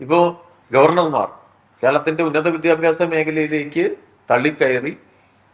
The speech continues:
ആർ എസ് എസ് അനുകൂലികളായ വൈസ് ചാൻസ്-, വൈസ് ചാൻസലർമാരെ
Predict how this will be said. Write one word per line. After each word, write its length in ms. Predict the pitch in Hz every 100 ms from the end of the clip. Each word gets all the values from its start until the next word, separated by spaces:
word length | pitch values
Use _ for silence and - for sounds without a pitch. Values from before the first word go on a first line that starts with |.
| _ _ -
ആർ 160 | 131
എസ് 140 | 160 175
എസ് 120 | 165
അനുകൂലികളായ 800 | 156 156 151 147 139 135 135 135 - -
വൈസ് 220 | 127 127
ചാൻസ്-, 260 | 156 151 -
വൈസ് 240 | 131 135 -
ചാൻസലർമാരെ 800 | 156 - 151 147 139 135 131